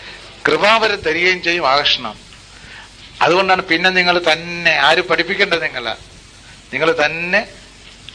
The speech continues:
ജെറമ്യ മുപ്പത്തൊന്ന് മുപ്പത്തിനാലില് കർത്താവിന്റെ കാര്യം ആരും പഠിപ്പിക്കേണ്ട, നിങ്ങൾ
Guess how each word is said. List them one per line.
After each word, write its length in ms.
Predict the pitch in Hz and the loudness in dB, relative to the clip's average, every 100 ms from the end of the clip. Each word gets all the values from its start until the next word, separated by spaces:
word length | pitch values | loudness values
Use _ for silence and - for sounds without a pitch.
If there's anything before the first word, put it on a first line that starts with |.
| - - | -10 0
ജെറമ്യ 380 | 156 165 175 | 0 2 2
മുപ്പത്തൊന്ന് 580 | 165 156 196 190 165 156 | 2 0 -2 -2 -2 -2
മുപ്പത്തിനാലില് 720 | 151 - 156 - 135 123 113 - - - - - - - - - - - 131 | -4 -4 -4 0 0 0 -2 -8 -14 -20 -20 -20 -20 -20 -20 -20 -20 -8 -2
കർത്താവിന്റെ 420 | 127 160 165 170 | 2 4 4 2
കാര്യം 300 | 147 156 156 | 2 2 2
ആരും 160 | 147 143 | 0 -2
പഠിപ്പിക്കേണ്ട, 500 | 139 135 143 139 135 | -4 -4 -6 -4 -4
നിങ്ങൾ 480 | 131 135 143 156 | -4 -6 -2 0